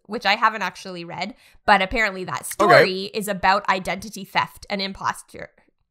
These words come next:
Speaker 2: Oh, look at
Speaker 1: So
Speaker 2: that.
Speaker 1: they're,
Speaker 2: That's cool
Speaker 1: you
Speaker 2: that
Speaker 1: know,
Speaker 2: you found
Speaker 1: that's
Speaker 2: that.
Speaker 1: a cool, I think that must be, that must be, uh, intentional.
Speaker 2: I always appreciate your background research,
Speaker 1: <laughs>
Speaker 2: Ruthie. Thank you. 'Cause there's little things in
Speaker 1: Yeah.
Speaker 2: there that I, I, it just adds so much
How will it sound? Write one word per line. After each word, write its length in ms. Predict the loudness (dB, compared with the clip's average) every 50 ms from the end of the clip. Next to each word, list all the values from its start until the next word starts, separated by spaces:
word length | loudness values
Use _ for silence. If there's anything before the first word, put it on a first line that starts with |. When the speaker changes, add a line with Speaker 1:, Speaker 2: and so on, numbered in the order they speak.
| _ _ _ _ _ 6
Speaker 2:
Oh, 360 | 10 12 12 12 12 10 8 6
look 120 | 2 0 0
at 80 | 0
Speaker 1:
So 260 | 4 8 8 8 8
Speaker 2:
that. 80 | 6 4
Speaker 1:
they're, 240 | 2 2 4 4 4
Speaker 2:
That's 260 | 2 2 0 0 -2
cool 80 | -2 -2
Speaker 1:
you 80 | -2 -2
Speaker 2:
that 60 | -2
Speaker 1:
know, 60 | -4
Speaker 2:
you 40 | -4
found 140 | -2 -2 -2
Speaker 1:
that's 100 | -2 -2 -4
Speaker 2:
that. 40 | -6
Speaker 1:
a 40 |
cool, 480 | -8 -8 -6 -4 -2 -2 -2 -2 -2 0
I 100 | 0 -2
think 240 | -2 -2 -6 -4 0 2
that 160 | 2 2 2
must 260 | -2 -6 -8 -12 -14
be, 240 | -14 -14 -14 -10 -4
that 140 | -4 -2 0
must 180 | -2 -2 -4 -8
be, 160 | -14 -14 -14 -10 -6 -4
uh, 260 | -4 -4 -4 -6 -8 -8
intentional. 640 | -10 -10 -10 -10 -14 -14 -16 -16 -16 -14 -16 -16 _ _ _ _ -8
Speaker 2:
I 60 | -4
always 200 | -4 -4 -4 -4
appreciate 480 | -6 -6 -6 -6 -6 -4 -6 -6 -6 -6
your 100 | -6 -6
background 500 | -4 -4 -4 -4 -4 -6 -6 -6 -6 -8
research, 420 | -10 -10 -6 -4 -4 -4 -2 -6
Speaker 1:
<laughs> 60 | -10
Speaker 2:
Ruthie. 300 | -10 -10 -10 -10 -10 -12 -12 -12 -14 -12
Thank 260 | -10 -10 -10 -10 -8
you. 240 | -8 -8 -8 -8 -10 _ _ _ _ _ _ _ _ _ -10 -6
'Cause 80 | -4 -4
there's 140 | -4 0
little 200 | 2 2 2 2
things 300 | 2 0 -2 -4 -2 -2
in 80 | -2 2
Speaker 1:
Yeah. 200 | 4 4 4 4
Speaker 2:
there 100 | 2 0
that 100 | -2 -2 -4 -4 -6 -10 _ -10
I, 40 | -8
I, 40 | -8 -8 -10 -10
it 240 | -8 -6 -6 -6 -6
just 160 | -8 -6 -4 -2
adds 300 | 0 2 2 0 0 -2
so 140 | -2 -2 0
much 300 | 0 -2 -2 -4 -8 -18